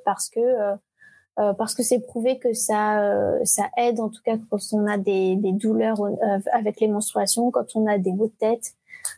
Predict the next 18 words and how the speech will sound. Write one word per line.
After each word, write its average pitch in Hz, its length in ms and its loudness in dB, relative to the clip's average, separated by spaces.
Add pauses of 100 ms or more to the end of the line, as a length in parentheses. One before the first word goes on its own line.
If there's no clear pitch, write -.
(140)
Euh, 214 880 0 (300)
et 220 200 2
donc, 233 320 -2
en, 226 280 0
moi, 247 160 2
je 262 140 0
pense 285 280 0
que 262 80 0
c'est - 160 2
un 208 300 2
réel, 247 380 0
euh, 220 500 0
c'est 214 140 -6
un 202 120 -6
réel 247 240 2 (140)
produit 240 280 0
de 240 180 0
soins 247 400 0